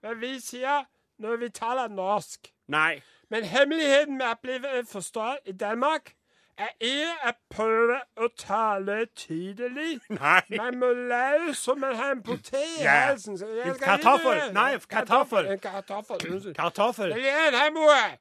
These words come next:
Speaker 2: Moi. Og det, det er, det er dansker, sier ikke mor, men moi.
Speaker 1: Moi.
Speaker 2: Moi. Hva laver du, mor? Og det i Danmark betyr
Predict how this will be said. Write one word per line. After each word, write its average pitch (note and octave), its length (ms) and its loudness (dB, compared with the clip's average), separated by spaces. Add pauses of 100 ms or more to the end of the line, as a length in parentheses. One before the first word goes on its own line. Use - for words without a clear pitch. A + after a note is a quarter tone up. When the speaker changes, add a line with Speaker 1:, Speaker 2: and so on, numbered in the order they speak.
(580)
Speaker 2:
Moi. D#3 420 2 (380)
Og E3+ 180 -2
det, G3 140 2 (160)
det G3+ 280 -4
er, A3+ 320 2
det A3 200 -2
er A3 140 2
dansker, C4+ 680 0
sier A#3 340 -2
ikke A#3+ 260 0
mor, A3 360 -2 (140)
men G#3 280 -4
moi. G#3 600 4
Speaker 1:
Moi. F#3+ 420 -2
Speaker 2:
Moi. A3+ 480 6 (180)
Hva G3 180 -2
laver D4 600 4
du, D#4+ 80 -8
mor? B3+ 480 2 (320)
Og D3+ 100 -10
det G#3+ 440 -4
i G3+ 140 -6
Danmark A#3 680 0 (580)
betyr A3 580 -4